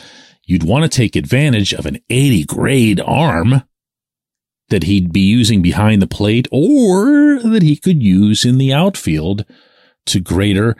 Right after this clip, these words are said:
and more frequent effect. Now, I'm not ready to throw Henry out from behind the plate, but I, I'm not at all crazy about having your top two prospects,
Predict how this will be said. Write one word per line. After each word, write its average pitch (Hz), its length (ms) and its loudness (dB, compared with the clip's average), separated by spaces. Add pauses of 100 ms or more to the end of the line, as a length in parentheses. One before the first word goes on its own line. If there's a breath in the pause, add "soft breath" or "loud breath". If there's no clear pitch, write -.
(320 loud breath)
and 87 160 -2
more 95 400 0 (140 soft breath)
frequent - 680 -2
effect. - 840 -6 (1120)
Now, 90 140 -10
I'm 110 160 0
not 110 200 0
ready 120 280 -2
to 95 80 -2
throw 120 340 -2
Henry 117 380 0
out 107 180 -2
from 98 160 -2
behind 101 380 2
the 90 40 0
plate, 196 480 -2
but 110 220 -4 (180)
I, - 340 -6
I'm 101 220 -2 (140)
not 120 400 0
at 101 80 0
all 131 380 0
crazy 107 500 0
about 95 280 0
having 101 360 0
your 87 140 0
top - 340 -4
two 110 240 0
prospects, 127 840 -4